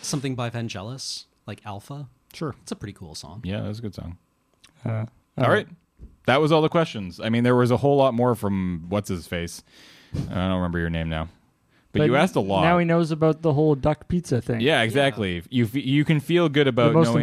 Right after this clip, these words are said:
Speaker 2: that
Speaker 3: important
Speaker 2: you
Speaker 3: one.
Speaker 2: should not feed your duck pizza.
Speaker 3: No, because they can't burp.
Speaker 2: Uh, okay, we'll give him one more. Have you
Speaker 1: All right.
Speaker 2: seen the new <laughs> Homestar Runner yet?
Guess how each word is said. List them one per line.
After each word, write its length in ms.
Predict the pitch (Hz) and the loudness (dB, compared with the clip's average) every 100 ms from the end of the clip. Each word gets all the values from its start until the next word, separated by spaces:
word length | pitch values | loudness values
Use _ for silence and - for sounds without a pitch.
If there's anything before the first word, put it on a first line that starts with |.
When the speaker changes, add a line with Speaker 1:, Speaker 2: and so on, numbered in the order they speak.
| 113 | 4
Speaker 2:
that 40 | |
Speaker 3:
important 200 | 139 120 | 2 2
Speaker 2:
you 80 | 113 | -2
Speaker 3:
one. 80 | 107 | 0
Speaker 2:
should 260 | 113 113 | -2 -2
not 380 | 104 117 123 131 | 0 2 2 0
feed 400 | - - 117 113 | -4 -2 0 2
your 160 | 107 101 | 0 0
duck 380 | 87 95 90 - - | 0 -2 -2 -10 -8
pizza. 480 | 95 85 82 76 - _ _ - | -6 -6 -8 -12 -14 _ _ -2
Speaker 3:
No, 180 | 117 | -2
because 300 | 107 - 123 | -2 -2 0
they 100 | 113 | 0
can't 300 | 117 123 123 | 0 -2 -2
burp. 280 | - 104 - - _ _ _ _ - | -6 -8 -10 -20 _ _ _ _ -6
Speaker 2:
Uh, 600 | 90 90 90 87 90 - - | -2 0 0 -2 -4 -6 -6
okay, 160 | 101 | -2
we'll 140 | 92 98 | -2 -2
give 100 | 104 | -2
him 100 | 98 | -2
one 140 | 90 | -2
more. 260 | 85 78 101 _ _ _ _ _ - | -4 -6 -10 _ _ _ _ _ -4
Have 160 | 110 | 0
you 40 | 113 | 0
Speaker 1:
All 20 | |
right. 60 | 104 | 0
Speaker 2:
seen 260 | 127 127 | 0 2
the 80 | 123 | 4
new 160 | 120 95 | 4 4
<laughs> 20 | |
Homestar 420 | 120 92 - 113 | 4 2 -2 0
Runner 240 | 101 98 87 | 0 0 -2
yet? 280 | 82 80 | -4 -8